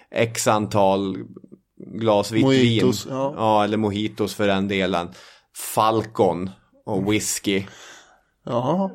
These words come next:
Speaker 1: Går och lägger sig i något sunkigt Scandic hotellrum.
Speaker 2: Nej men gud vad du går an här. Jaha.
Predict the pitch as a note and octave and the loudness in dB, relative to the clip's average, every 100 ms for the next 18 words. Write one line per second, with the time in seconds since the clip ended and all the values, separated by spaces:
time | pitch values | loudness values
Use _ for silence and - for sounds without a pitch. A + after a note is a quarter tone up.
0 | - B2 A#2+ A2+ A2 - - - _ _ | -10 2 6 6 4 0 -8 -20 _ _
1 | - A#2 A2 G#2+ G#2+ G#2 G#2+ G2+ G#2 G2+ | -2 2 2 2 0 0 0 0 -2 -4
2 | G2+ - - _ - - A2+ G#2 G2 F#2+ | -6 -14 -18 _ -12 -2 0 0 0 -2
3 | F#2+ - _ - - G#2+ G2 F#2 F#2+ G2+ | -2 -12 _ -12 -2 0 2 0 -2 0
4 | G2+ F#2+ F#2+ F#2+ G#2+ A#2 C#3 C3 C#3 C#3 | 0 2 2 0 -2 -6 -4 -2 0 2
5 | D3 F3+ D3+ B3 C3 C3 C3+ B2 B2 A2 | 4 4 4 4 4 4 4 4 2 -4
6 | A2 - - - C#3 C3 F#3 | -8 -12 -18 -4 0 2 2